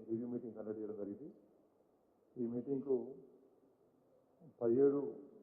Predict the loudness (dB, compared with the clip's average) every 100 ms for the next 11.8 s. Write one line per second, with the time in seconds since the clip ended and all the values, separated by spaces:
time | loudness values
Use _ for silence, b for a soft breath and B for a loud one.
0 | -10 -10 -2 4 4 4 -2 -2 -4 -4
1 | -4 -6 -6 -4 -2 -2 -4 -2 -2 0
2 | -2 -2 -8 -10 -8 -4 -4 0 0 0
3 | -2 -6 -8 -14 -20 -20 -20 -20 -20 -20
4 | -20 -20 _ _ _ _ _ -20 -20 -20
5 | -20 _ 0 2 2 2 2 4 2 2
6 | 0 0 0 -2 -6 -6 -16 -20 -20 _
7 | _ _ _ -10 0 2 6 4 4 -6
8 | -16 -20 -20 -20 -20 -20 _ _ _ -2
9 | 2 6 6 4 0 2 0 -2 -8 -10
10 | -20 -20 _ -20 _ _ _ _ _ _
11 | _ _ -6 2 4 4 2